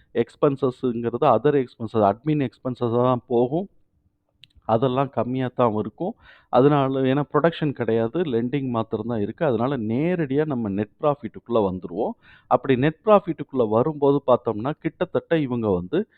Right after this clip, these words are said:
பத்து பர்சன்ட்டுக்கு மேல நெட் ப்ராஃபிட் எடுக்கிறாங்க. ஏன்னா, இங்க இருபத்தி ரெண்டாயிரம் கோடிக்கு இருபத்தி எட்டாயிரம் கோடி ரூபா எடுக்கிறாங்களா, அதனால பத்து பர்சன்ட்டுக்கு மேல நெட் ப்ராஃபிட் எடுக்கிறாங்க. கிட்டத்தட்ட நீ இங்க கீழே போட்டிருக்கிறான், பன்னெண்டு புள்ளி எழுபத்தி ரெண்டு பர்சன்ட் நெட் ப்ராஃபிட் எடுத்திருக்கிறாங்க.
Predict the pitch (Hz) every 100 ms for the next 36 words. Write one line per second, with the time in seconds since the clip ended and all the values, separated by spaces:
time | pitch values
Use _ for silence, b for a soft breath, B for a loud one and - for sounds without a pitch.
0 | b b 123 - - 170 123 - 165 156
1 | 123 110 110 139 156 113 - 131 - 104
2 | 95 101 104 82 78 b b b 135 131
3 | 131 120 127 165 - 131 127 151 147 135
4 | - 135 139 - 101 95 170 - b b
5 | - 143 175 - 143 120 - 147 139 123
6 | 120 113 123 143 135 117 104 101 110 -
7 | - 113 127 147 127 147 - 135 147 131
8 | - 151 - 123 123 139 139 113 - 131
9 | 123 123 - 104 117 113 87 - 143 143
10 | 147 135 131 127 123 - 147 147 131 123
11 | 123 110 95 - 113 143 135 135 120 107
12 | 107 127 131 117 98 - 107 143 131 151
13 | 117 - 127 117 - 117 107 - 110 95
14 | 85